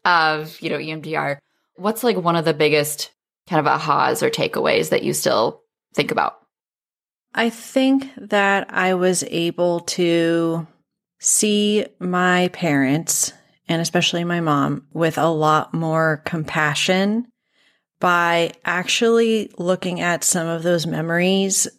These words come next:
Speaker 2: with a closer lens. So I think that everyone has situations where they kind of remember things. And even maybe it isn't when you were a kid. Maybe it was a recent situation where you were staying with your family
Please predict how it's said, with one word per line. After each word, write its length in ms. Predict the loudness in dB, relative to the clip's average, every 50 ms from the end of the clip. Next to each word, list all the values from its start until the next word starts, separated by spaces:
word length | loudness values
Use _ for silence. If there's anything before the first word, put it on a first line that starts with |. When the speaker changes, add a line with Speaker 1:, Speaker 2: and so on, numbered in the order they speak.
| -10
Speaker 2:
with 460 | -2 0 2 2 2 0 -2 -6 -12 -8 -6
a 140 | -4 -4 -4
closer 1200 | -6 -10 -12 -10 -6 -2 2 2 2 2 0 -2 -2 0 2 2 2 2 2 2 0 -2 -4 -8 -10
lens. 560 | -6 -4 -4 -4 -6 -8 -10 -10 -10 -10 -10 -10 _ _ _ _ _ _ _ _
So 300 | -2 2 2 4 4 4
I 140 | 2 2
think 300 | 0 0 0 0 0 2
that 180 | 2 2 0 0
everyone 800 | -2 0 0 0 2 2 2 2 2 2 2 4 4 4 2 0
has 760 | -2 -2 -2 0 0 2 2 0 0 0 0 0 0 -2 -2 -4 _ _ _ -8
situations 1040 | -4 -4 -4 -4 -2 -2 0 0 0 0 0 -2 -2 -2 -2 -2 -2 -2 -4 -4
where 140 | -2 -4 -2
they 160 | 0 -2 -2
kind 280 | -4 -4 -4 -2 0 0
of 160 | -2 -2 -2
remember 680 | -4 -4 -4 -4 -4 -4 -4 -2 -2 0 0 -2 -2 -6 -10 _ _ _ _ _ _ _ _
things. 360 | _ -4 -2 -2 0 0 -2 0
And 160 | 0 0 0
even 440 | 2 2 2 4 4 4 2 2 2
maybe 320 | 2 2 2 2 2 4
it 160 | 4 4 4
isn't 400 | 4 2 2 2 0 0 0 0
when 140 | 0 0 0
you 120 | 0 0
were 140 | 0 0 0
a 60 | 0
kid. 280 | -2 -2 -2 -2 -2 -2
Maybe 400 | -2 -2 -2 0 2 2 2 2
it 100 | 2 2
was 280 | 0 0 0 0 -2 -4 -4 -4
a 140 | -2 -2
recent 560 | -2 -2 -2 -2 0 0 0 0 0 0 0 -2
situation 480 | -4 -4 -6 -4 -2 -2 -2 -4 -4
where 100 | -4 -4
you 160 | -4 -4 -2
were 60 | -2 0
staying 640 | 0 0 0 2 2 2 2 2 0 -2 -6 -8 -8
with 400 | -6 -4 -4 -4 -6 -8 -6 -2
your 220 | 0 0 0 0
family 720 | 0 0 0 0 0 0 -2 -2 0 0 0 0 0 -2